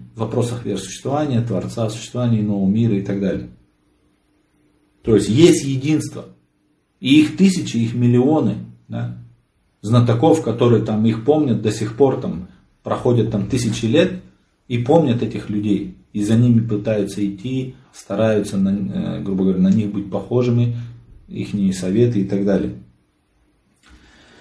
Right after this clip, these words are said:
Вторая, какая еще есть опасность в убеждениях веры, это именно тоже как бы касается чего?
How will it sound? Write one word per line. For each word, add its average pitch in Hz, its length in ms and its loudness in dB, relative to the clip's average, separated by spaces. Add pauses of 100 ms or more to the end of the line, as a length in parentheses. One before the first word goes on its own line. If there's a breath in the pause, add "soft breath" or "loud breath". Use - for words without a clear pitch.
(340 soft breath)
Вторая, 220 520 6
какая 208 440 4
еще 180 160 2
есть 160 220 4
опасность 147 640 0
в 120 80 0
убеждениях 139 600 0
веры, 180 280 4
это 151 300 2
именно 208 800 2 (1500)
тоже 175 280 6
как 117 240 0
бы 104 600 2 (1600)
касается 120 460 0
чего? 123 540 2